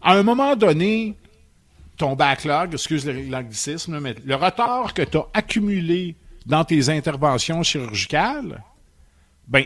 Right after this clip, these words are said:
tu peux pas augmenter ce retard-là. Parce que là, t'as des gens qui risquent de dépérir ou de perdre la vie. Et là,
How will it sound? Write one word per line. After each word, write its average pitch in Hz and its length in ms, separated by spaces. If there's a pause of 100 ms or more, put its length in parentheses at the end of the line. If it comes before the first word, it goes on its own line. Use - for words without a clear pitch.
(120)
tu - 140
peux 165 120
pas 214 260
augmenter 156 640
ce 175 100
retard-là. 120 600 (100)
Parce - 140
que 151 80
là, 208 120
t'as - 260
des 127 200
gens 208 240
qui - 140
risquent 170 600 (200)
de 131 80
dépérir 143 480
ou 123 60
de - 40
perdre 120 220
la 107 100
vie. 208 340 (920)
Et 123 120
là, 247 440